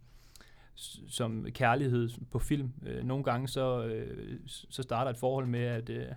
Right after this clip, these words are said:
at man måske er sammen efter en bytur, og så snakker man ikke lige sammen i to uger, og så er man måske et svin på de screenshots, men så tre uger efter, så, øh,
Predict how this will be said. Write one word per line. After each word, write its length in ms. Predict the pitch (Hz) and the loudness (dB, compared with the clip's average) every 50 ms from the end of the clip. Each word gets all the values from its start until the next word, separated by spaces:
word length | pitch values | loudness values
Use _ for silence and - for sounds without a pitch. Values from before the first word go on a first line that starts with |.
| - - - - - - - - | -12 -14 -20 -20 -20 -18 -8 -4
at 100 | - 131 | 0 0
man 100 | 127 120 | 2 2
måske 220 | 113 - 143 143 | 2 2 4 2
er 40 | 131 | 4
sammen 280 | 123 - 135 135 135 | 4 4 4 4 2
efter 160 | 131 127 - 135 | 0 -2 0 -2
en 60 | 120 | 0
bytur, 460 | 120 135 143 143 - - 143 127 123 | 2 0 0 0 0 -2 0 0 0
og 120 | - 117 | 0 0
så 100 | - 147 | -4 -4
snakker 260 | 123 - 131 127 131 127 | -2 2 2 2 2 2
man 100 | 120 120 | 0 -2
ikke 100 | 123 127 | -2 -2
lige 80 | 127 123 | -2 -2
sammen 280 | - 123 120 123 120 | -2 -2 -2 -2 -2
i 20 | - | 0
to 200 | - 147 135 131 | 0 0 2 2
uger, 260 | 135 135 139 147 147 | 0 0 0 0 -2
og 140 | 143 - - | -2 -4 0
så 80 | 139 | 0
er 40 | 135 | 0
man 120 | 135 127 | 2 2
måske 220 | 123 117 123 143 139 | 0 0 0 0 -2
et 80 | 127 | -2
svin 260 | - - 147 156 143 127 | -2 -4 -2 0 0 0
på 80 | 131 | 0
de 100 | 131 131 | 0 -2
screenshots, 580 | 127 - 135 139 147 147 - 131 113 113 - - | -2 -2 -2 -2 -2 0 0 0 -2 -2 -2 -4
men 100 | 127 113 | -4 -2
så 80 | 120 | -2
tre 240 | 123 - - 143 143 135 | -4 0 2 4 4 6
uger 120 | 131 127 | 4 4
efter, 280 | 120 131 131 - - 123 | 2 0 -2 -4 -6 -8
så, 420 | 117 - - 135 127 123 120 117 | -8 -2 0 0 2 2 2 2
øh, 200 | 113 107 107 110 | 2 0 0 -4